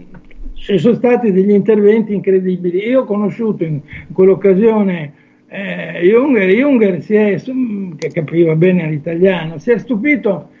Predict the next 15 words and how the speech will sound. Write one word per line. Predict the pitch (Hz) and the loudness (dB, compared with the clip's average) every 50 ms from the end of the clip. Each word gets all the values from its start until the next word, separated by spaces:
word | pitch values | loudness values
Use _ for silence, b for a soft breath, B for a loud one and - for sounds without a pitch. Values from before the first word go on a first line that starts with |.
| b b b b | b b b b
molto | - 226 254 269 254 208 - 214 202 | -4 -2 0 2 2 0 0 0 0
del | 202 202 202 | 0 0 0
mio | 196 196 202 | 0 0 0
intervento, | 202 190 - 202 190 185 185 202 196 196 185 - 190 185 | -2 -2 -2 -2 -2 0 2 2 2 0 0 -4 -6 -6
perché | 165 170 175 - 185 - | -6 -6 -6 -6 -6 -6
<laughs> | - - 226 202 - - 240 202 - - 247 208 - - - 254 269 285 277 277 254 220 208 208 208 - - | -6 -4 -6 -6 -4 -4 -4 -4 -4 -2 -4 -4 -4 -2 0 0 2 2 2 2 2 0 0 -2 -4 -6 -6
tutti | - 294 302 220 - 247 | -4 -2 -2 0 0 0
gli, | 214 208 208 214 214 196 - | 0 2 4 2 2 2 0
gli | 196 220 | 0 0
altri | 240 247 220 - 220 208 | 0 0 0 0 0 0
interventi | 202 - - 202 202 202 196 196 190 180 170 160 - 175 | 0 0 2 2 2 2 4 2 2 2 0 -4 -4 -2
erano | 175 175 180 185 196 196 | -2 -2 -2 -2 -4 -4
stati | 190 - 214 196 180 - 175 | -2 -2 -2 -2 -2 -4 -6
interventi, | 165 151 - 180 170 175 185 208 240 277 262 185 196 190 180 | -6 -6 -4 -4 -2 2 2 4 4 4 2 2 0 -2 -4
diciamo, | 180 185 147 - - 214 208 214 214 208 185 175 170 - - - - | -4 -8 -8 -4 -4 -2 0 0 0 0 0 -2 -4 -8 -12 -20 -20